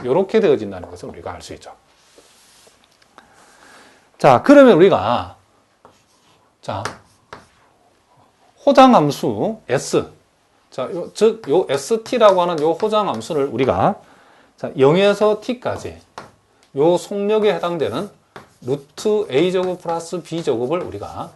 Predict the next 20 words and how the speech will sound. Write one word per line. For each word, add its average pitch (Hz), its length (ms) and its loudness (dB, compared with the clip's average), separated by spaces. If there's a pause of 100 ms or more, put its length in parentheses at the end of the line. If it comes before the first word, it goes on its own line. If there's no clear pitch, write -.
(220)
뭐 113 180 4
하면 151 120 6
된다? 120 380 2 (360)
적분하면 190 520 6
된다라고 95 540 0
했죠. - 180 -18
그죠? 85 180 -20 (920)
자, - 100 -8
요 208 100 6
놈을 220 200 6
적분하게 190 460 2
되면 156 220 -2
그 185 160 0
결과가 131 600 0 (440)
A 185 300 4
제곱 180 260 -2
플러스 165 400 -12
B제곱 151 400 -6
뭐가 113 220 -6
된다? 113 340 -10